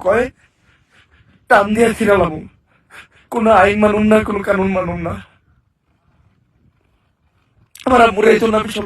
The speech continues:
থেকে আলাদা রাখি। হ্যাঁ, আর আমার নানি,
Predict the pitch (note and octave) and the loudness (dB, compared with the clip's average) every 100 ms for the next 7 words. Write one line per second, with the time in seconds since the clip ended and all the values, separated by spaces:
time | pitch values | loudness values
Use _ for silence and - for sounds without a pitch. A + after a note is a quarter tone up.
0 | - - F#3+ F#3+ G3 G3 F#3 _ _ _ | -8 -4 -2 0 0 -2 -6 _ _ _
1 | _ _ _ _ _ _ - _ _ _ | _ _ _ _ _ _ -20 _ _ _
2 | - - - - - _ _ _ _ _ | -12 -8 -8 -10 -16 _ _ _ _ _
3 | _ _ _ _ _ _ _ _ _ _ | _ _ _ _ _ _ _ _ _ _
4 | - A3 D4+ - - - - _ _ _ | 0 0 0 -6 -16 -20 -20 _ _ _
5 | _ - - - A#3 A#3+ A#3 A3+ G3+ G3 | _ -20 -20 -4 0 2 0 2 2 4
6 | F3+ | 0